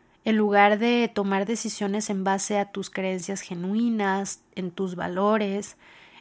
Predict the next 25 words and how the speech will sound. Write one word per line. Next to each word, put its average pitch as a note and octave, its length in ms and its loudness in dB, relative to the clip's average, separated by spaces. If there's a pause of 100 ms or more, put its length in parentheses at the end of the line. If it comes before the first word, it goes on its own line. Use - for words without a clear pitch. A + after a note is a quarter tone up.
(140)
en G3 280 0
la F#3 100 4
visión G3+ 380 -2
que G#3 120 -4
tú G#3 140 -10
tienes G3+ 640 -4
para F#3+ 260 -2
tu - 140 -18
futuro, A3+ 640 -4 (420)
entonces G#3+ 220 -10
definitivamente G3+ 680 -2
te - 80 -10
estás - 240 -8
comprometiendo. F3+ 720 -8 (1160)
Así G#3 200 -2
que B3+ 220 4
es C4 100 2
muy D4 200 8
importante C4 380 6
que B3 100 4
te G3+ 100 0
tomes A3 440 0 (440)
algunos A3+ 340 4
momentos G#3+ 460 2
para, F#3+ 600 4